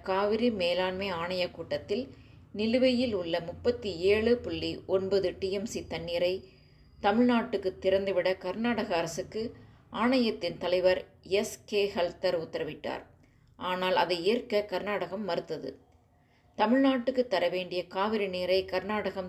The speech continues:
திறந்துவிடக் கூறி உச்சநீதிமன்றத்தில் தமிழ்நாடு அரசு மனு தாக்கல் செய்தது. காவிரி நதிநீர் பங்கீடு தொடர்பாக தமிழ்நாடு அரசு தொடர்ந்த வழக்கில் காவிரி மேலாண்மை வாரியம் பதிலளிக்க உச்சநீதிமன்றம் உத்தரவிட்டது.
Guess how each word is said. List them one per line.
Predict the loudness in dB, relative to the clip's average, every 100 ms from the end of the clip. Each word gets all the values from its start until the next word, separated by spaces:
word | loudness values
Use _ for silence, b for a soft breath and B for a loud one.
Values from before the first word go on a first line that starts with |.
| -2
திறந்துவிடக் | 0 2 2 2 0
கூறி | -2 -2 -2 -4 b b b b b _ _ _ _ _ _ _
உச்சநீதிமன்றத்தில் | -6 2 2 2 0 -2 -4 -2 -2 0 -2 -2 -8 -6
தமிழ்நாடு | -2 2 2 2 4
அரசு | 2 2 -4 -4
மனு | -4 -2
தாக்கல் | -2 -2 -4 -6
செய்தது. | -8 -6 -6 -8 -12 _ _ -20 _ _ _ _
காவிரி | 2 4 4 2 2
நதிநீர் | 2 2 0 0 -2
பங்கீடு | -4 -2 0 0
தொடர்பாக | 2 0 2 0 0 -4 -6 -8
தமிழ்நாடு | -2 2 4 4 4 4
அரசு | 4 2 -4 -6
தொடர்ந்த | -2 -2 -2 -4
வழக்கில் | -2 -2 -4 -6 -6 b b b b b -2
காவிரி | 4 6 6 2 2
மேலாண்மை | 2 2 2 0 -2
வாரியம் | 0 0 0 -2 0
பதிலளிக்க | 2 0 -2 -2 -2 0
உச்சநீதிமன்றம் | -2 -2 -2 -2 -4 -8 -6 -6 -6
உத்தரவிட்டது. | -2 -2 -2 -6 -10